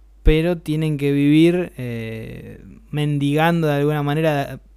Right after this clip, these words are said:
por todos lados, viendo cómo rebuscar, cómo se la rebuscan, pero de mala manera, en un sentido que no les alcanza mucho para vivir, para, para las cosas que tienen que,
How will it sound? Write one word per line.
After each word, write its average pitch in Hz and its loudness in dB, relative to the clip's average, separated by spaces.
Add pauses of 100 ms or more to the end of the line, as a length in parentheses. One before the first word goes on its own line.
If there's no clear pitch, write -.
(100)
por 139 -6
todos 151 -2
lados, 165 0
viendo 147 -4
cómo 139 -4
rebuscar, 139 -6
cómo 143 -8
se 143 -10
la 139 -4
rebuscan, 156 -2
pero 131 -4
de 127 -4
mala 143 -2
manera, 147 -2
en 139 -4
un 143 -2
sentido 143 -2
que 139 -4
no 143 -2
les 139 -4
alcanza 139 -4
mucho 139 -4
para 131 -4
vivir, 147 2
para, 127 -6 (520)
para 135 -4
las 127 -6
cosas 135 -6
que 131 -8
tienen 139 -4
que, 117 -8